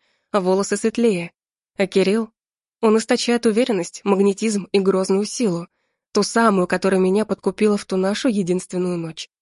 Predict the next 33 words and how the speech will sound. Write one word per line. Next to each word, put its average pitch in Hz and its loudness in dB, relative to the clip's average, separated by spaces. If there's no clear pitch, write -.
«Странно, 185 2
он 190 2
не 185 2
сказал, 247 0
что - -6
вы 170 -4
приедете». 170 -6
«Я 226 2
тоже 233 2
узнала 180 0
в 180 -12
последний 190 0
момент 185 -2
и 202 -6
даже 208 0
не 208 2
успела». 208 -4
«Как 233 0
твои 247 4
дела, 233 6
Ян?» 175 -2
неожиданно 202 2
перебил 185 0
меня 185 0
Кирилл. 180 -4
Сердце 240 0
бешено 208 2
заколотилось, 190 -2
во 220 2
рту 214 0
пересохло 233 0
от 185 -10
тона, 196 0